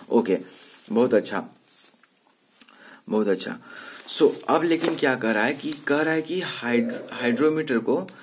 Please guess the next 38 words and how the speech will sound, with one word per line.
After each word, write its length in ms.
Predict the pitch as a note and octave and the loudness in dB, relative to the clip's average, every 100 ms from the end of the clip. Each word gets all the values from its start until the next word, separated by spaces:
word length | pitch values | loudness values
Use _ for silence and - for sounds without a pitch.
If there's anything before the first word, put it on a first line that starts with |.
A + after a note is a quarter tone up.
| - - - | -16 -16 -4
किस 220 | C3+ C3+ | -2 2
में 100 | C#3 | 2
अब 100 | D3+ | 4
डुबा 260 | C#3 C#3 C#3+ | 4 4 4
रहे 140 | D3+ | 4
हैं? 400 | G3+ G#3+ F#3+ C3+ - | 0 -2 -10 -14 2
एक 220 | C3+ C3+ | 2 4
ऐसे, 600 | A2 A#2+ A#2+ E3 D#3 B2 A#2+ - - | 4 4 4 6 6 4 0 -16 2
अ, 40 | A#2 A#2 A#2 A2 F#2 A2+ | 8 10 10 8 6 4
अथी 140 | A2+ | 6
में, 220 | A#2 C#3 - | 4 4 2
अभी 240 | A2+ B2+ | 2 4
भी 140 | C#3+ D#3 | 4 6
वही 220 | C3 D3+ C3 | 6 6 6
है 260 | C3+ E3 - | 2 2 -2
और 180 | - B2+ | 4 4
हाइट 300 | - B2 C3+ | 6 4 6
अभी 220 | - A#2+ | 4 4
भी 120 | C3+ C#3 | 2 2
इंच 300 | - A#2+ D#3 | 4 4 6
ही 60 | |
रहना 240 | C#3+ B2 A2+ | 6 6 4
चाहिए, 360 | G#2+ G#2+ G2+ F#2+ A2 | 4 2 2 -2 0
है 120 | A#2 | 2
ना? 160 | C3+ A2 - - - - | 2 -2 -10 -12 -12 4
लेकिन 260 | A#2 C3 | 6 6
अभी 260 | C3 A#2 A#2+ | 6 6 6
इसको 580 | C3+ C3+ C3+ - D3+ - | 6 4 2 6 6 8
ऐसे 280 | B2 C3+ F#3+ | 4 6 6
वाट-, 360 | F3 D3 - - | 6 4 0 4
ऐसे, 380 | G#2+ B2 E3 - A#2 | 4 4 -2 -2 4
अ, 40 | |
लिक-, 360 | C3 B2+ A#2 - | 6 6 4 0
अथी 220 | A2 B2+ | 2 6
में 200 | A#2+ A2 | 6 8
डुबा 260 | A2 G#2 | 6 8
रहा 120 | G2 A#2 | 6 4
है 140 | F#3 | 0